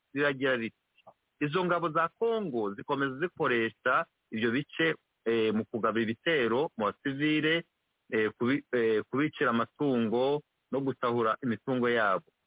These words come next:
R D C kandi yanze ibiganiro byo kugarura amahoro, ahubwo ishaka inkunga ya sadek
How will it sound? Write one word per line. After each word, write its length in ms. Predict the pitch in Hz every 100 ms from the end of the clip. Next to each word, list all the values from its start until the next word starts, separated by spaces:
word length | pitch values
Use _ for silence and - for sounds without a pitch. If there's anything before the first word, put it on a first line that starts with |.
| _ _
R 140 | 147 160
D 180 | 135 127
C 120 | 127
kandi 460 | 147 156 156 120 117
yanze 360 | 147 165 143 -
ibiganiro 880 | 120 113 117 113 113 113 113 156 180 _ _ -
byo 120 | 220
kugarura 380 | - 151 127 120
amahoro, 460 | 117 135 151 156 -
ahubwo 580 | 123 123 202 143 135 185 - _ _
ishaka 500 | 131 - 143 135 - -
inkunga 480 | 147 143 175 180 143
ya 120 | 123 -
sadek 380 | 180 170 214